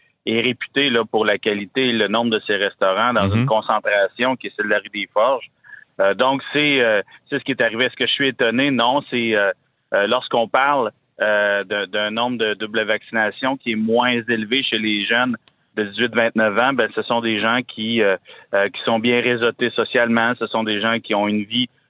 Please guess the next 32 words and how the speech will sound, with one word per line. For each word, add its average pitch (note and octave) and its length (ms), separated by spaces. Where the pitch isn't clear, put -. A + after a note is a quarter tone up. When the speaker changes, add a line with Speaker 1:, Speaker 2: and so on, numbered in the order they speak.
Speaker 1:
peut-être A#2 320
plus B2 160
active C3+ 400
que A#2+ 140
nous, C3+ 200
les, A#2 200
les G#2 160
pères A#2 220
de A2+ 120
famille. B2 580
<laughs> - 120
Mais, B2 300
euh, A2+ 380
c'est, A#2+ 360
c'est B2 80
en A2+ 120
fait, C3+ 260
c'est, A#2 220
c'est A#2+ 100
ce - 60
qui - 80
est A2 100
arrivé. A2 420
C'est - 80
pourquoi C#3 360
la C3 120
ville A#2+ 140
de A#2+ 80
Trois-Rivières A2 440
a A#2 60
collaboré, G#2 600
là, G#2+ 140